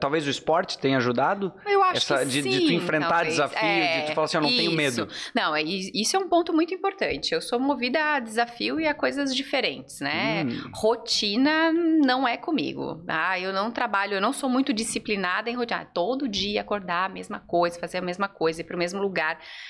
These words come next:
Speaker 2: né? Não é comigo. Então, eu sempre busquei, é, atividades que me trouxessem coisas diferentes. Eu acho que um pouco por isso, né? E acabou que eu entrei, conheci a fisioterapia através de uma amiga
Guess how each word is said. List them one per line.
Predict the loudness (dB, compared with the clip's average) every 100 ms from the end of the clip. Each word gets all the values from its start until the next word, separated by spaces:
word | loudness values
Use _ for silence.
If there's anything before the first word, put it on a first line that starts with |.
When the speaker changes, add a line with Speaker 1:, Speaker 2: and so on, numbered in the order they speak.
| -8
Speaker 2:
né? | -4 -4 -4
Não | -4 -2 0 2 0
é | -2
comigo. | -2 2 2 2
Então, | -2 -2
eu |
sempre | 0 -2 -2
busquei, | -4 -4 0 0 -2 -12 -18 -10 -2
é, | 0 2 0 -2
atividades | -4 -2 -4 -2 0 0 -2 -6 -10
que | -2 0
me | 0 0
trouxessem | 0 0 0 -4 -4 -4
coisas | 0 0 0 -2
diferentes. | -2 -2 0 -2 -2 -2
Eu | -2
acho | -2 -4
que | -6
um | -6 -2
pouco | 0 0
por | 0 2
isso, | 2 -2 -4 -6 -8 -6
né? | -2 -2 -4 -10 -20 -20 -8 0
E |
acabou | 2 2 0 4 2
que | 2 0
eu |
entrei, | 0 0 -2 0 0
conheci | 0 0 0 -2 -2
a | -2
fisioterapia | -2 -2 -2 -2 -4
através | -2 -2 -2 -2
de |
uma | -2
amiga | -2 -4 -4 -4